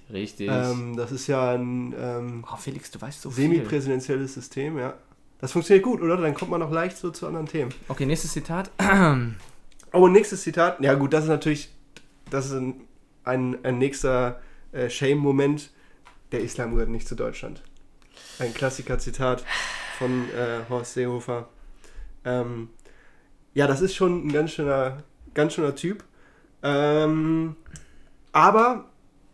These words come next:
Speaker 2: er ist ja noch im Amt. Er ist
Speaker 1: Horst,
Speaker 2: ja noch
Speaker 1: Horst
Speaker 2: da.
Speaker 1: Seehofer immer noch
Speaker 2: Und
Speaker 1: Innenminister,
Speaker 2: es sieht auch
Speaker 1: lässt
Speaker 2: nicht so
Speaker 1: sich da
Speaker 2: aus,
Speaker 1: nicht rausekeln.
Speaker 2: als wird er bald, äh, als wird er bald gehen. Und da kommt auch natürlich die Frage auf,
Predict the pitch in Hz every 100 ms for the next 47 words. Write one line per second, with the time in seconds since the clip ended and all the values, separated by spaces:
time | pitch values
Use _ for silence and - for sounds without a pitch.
0 | - - - - 170 214 220 202 185 233
1 | 185 - - - - - - - - 147
2 | 156 151 233 208 - 165 160 214 175 165
3 | 160 147 - - 196 190 170 165 180 147
4 | 131 156 - 202 202 196 190 214 160 151
5 | 147 165 185 - 160 - 107 - 117 143
6 | 143 156 175 180 151 156 165 160 - -
7 | 143 131 135 170 160 131 127 180 160 220
8 | - - - - - - - 156 151 151
9 | - - 143 135 151 143 139 139 135 -
10 | 139 135